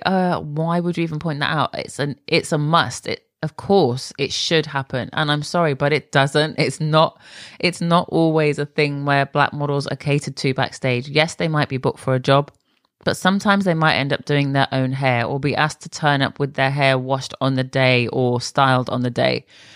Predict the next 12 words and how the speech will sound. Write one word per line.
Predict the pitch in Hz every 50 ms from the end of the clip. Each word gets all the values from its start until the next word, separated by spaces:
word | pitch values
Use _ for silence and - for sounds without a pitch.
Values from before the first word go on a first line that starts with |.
| - - -
It | - 175
is | 175 160
not | 156 165 170 -
always | - 180 175 180 175 175
the | - 165
case | - - 156 147 139 135 135 - - -
that | 139 135 -
black | - 139 - - -
hair | - 151 135 131 127 117 - -
is | 131 -
catered | - - - 131 127 - - 131 127 -
to. | - - 131 120 117